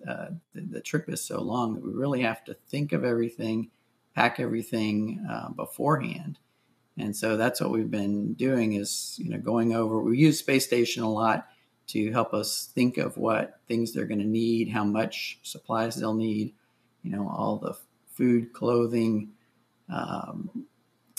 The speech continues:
ways to, to stay clean and, and, um, and then, of course, all of their, um, supplies for the research they'll do.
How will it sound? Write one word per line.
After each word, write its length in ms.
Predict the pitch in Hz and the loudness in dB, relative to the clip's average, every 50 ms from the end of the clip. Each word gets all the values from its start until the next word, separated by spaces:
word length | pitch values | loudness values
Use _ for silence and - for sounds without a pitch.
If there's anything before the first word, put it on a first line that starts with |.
| - - _ _ _ _ _ _ | -16 -16 _ _ _ _ _ _
ways 380 | - 196 107 107 107 107 - - | -4 -2 0 0 0 -2 -4 -4
to, 460 | - - 107 104 101 - - - 190 - - _ _ | -2 0 0 2 2 0 -2 -4 -4 -6 -10 _ _
to 200 | - - - - - - _ _ | -8 -6 -6 -6 -8 -10 _ _
stay 320 | - - - - - 117 104 | -10 -10 -6 -2 0 0 0
clean 560 | - - - 131 135 139 139 139 143 139 127 | 0 2 4 6 8 8 8 8 8 8 6
and, 280 | 113 107 104 101 101 - - _ _ _ _ _ - | 6 4 4 2 0 -4 -14 _ _ _ _ _ -8
and, 420 | - 104 104 107 107 101 101 101 95 | -6 -4 -2 -2 -2 0 0 0 0
um, 580 | 95 95 - - - - - - - - - 247 | 0 -2 -2 -4 -4 -4 -4 -4 -2 -2 -2 0
and 100 | 156 113 | 2 2
then, 120 | 113 110 107 | 4 2 2
of 80 | 107 | 0
course, 260 | - 120 113 113 - | 0 0 0 0 2
all 240 | - 117 110 113 107 | 2 2 2 4 2
of 120 | 104 110 - | 2 0 0
their, 480 | 107 101 101 98 98 98 - 82 - - | 0 0 0 0 0 -2 -2 -2 -2 -2
um, 460 | - 95 95 - - - 95 - - | 0 -2 -2 -2 -2 -4 -4 -4 -6
supplies 720 | - - - - - - 113 110 110 107 107 107 110 - - | -6 -8 -10 -8 -4 0 2 2 4 4 2 2 0 -2 -6
for 200 | - - - - | -6 -6 -8 -6
the 120 | - 113 | -4 0
research 600 | 113 117 123 - - 120 117 113 - - - - | 2 2 2 2 2 2 2 0 0 -2 -6 -6
they'll 160 | - 113 104 110 | -4 -2 -2 -2
do. 400 | - - 113 113 107 104 110 | 0 0 2 2 2 2 0